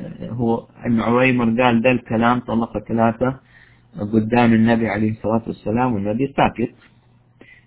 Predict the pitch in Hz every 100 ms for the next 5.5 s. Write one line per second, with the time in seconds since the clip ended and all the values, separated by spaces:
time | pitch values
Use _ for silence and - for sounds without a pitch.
0 | _ - 123 165 165 156 143 143 139 131
1 | 139 143 - _ - _ 147 180 175 151
2 | 139 127 - 123 113 107 104 - 110 110
3 | - 104 101 101 104 113 117 143 143 120
4 | 110 107 107 107 127 131 - 110 95 98
5 | - 110 107 104 -